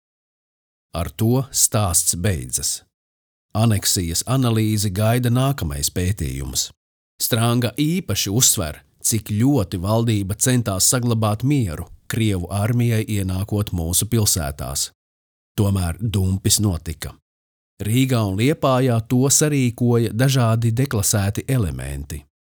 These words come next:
Vēsturnieks gan apraksta šos notikumus, taču dumpja nianses līdz galam nav izpētītas. Un diez vai vairs atradīsies papildus materiāls par to. Pētīt divdesmitā gadsimta vēsturi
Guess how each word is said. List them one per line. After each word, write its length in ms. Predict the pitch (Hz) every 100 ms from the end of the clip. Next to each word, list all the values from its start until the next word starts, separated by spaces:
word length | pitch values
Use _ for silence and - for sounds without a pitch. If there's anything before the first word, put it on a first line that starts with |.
| _ _ -
Vēsturnieks 680 | 113 107 - 98 98 98
gan 180 | 110 101
apraksta 580 | 104 135 - 98 - -
šos 320 | - 110 110
notikumus, 640 | 139 131 107 - 101 90 -
taču 320 | 117 - 104
dumpja 580 | 87 95 123 143 147 107
nianses 680 | 110 175 143 107 98 98 95
līdz 220 | 98 95
galam 360 | 127 139 113 101
nav 260 | 135 104 -
izpētītas. 1040 | 139 - 69 64 - 71 71 76 - - _ _ _ _ _
Un 240 | 139 131 120
diez 460 | 131 131 139 107 87
vai 240 | 107 90
vairs 440 | 82 87 90 104 -
atradīsies 800 | 98 - 92 87 92 95 73 -
papildus 640 | 98 - 117 104 95 -
materiāls 720 | 82 80 - 90 82 78 76 -
par 300 | - 71 71
to. 380 | - 62 65 - _ _ _ _ _ _ _ _ _ _ _ 107
Pētīt 420 | 120 143 135 117
divdesmitā 680 | 131 147 139 131 131 120 107
gadsimta 540 | 120 143 131 113 117 117
vēsturi 540 | 180 135 - 85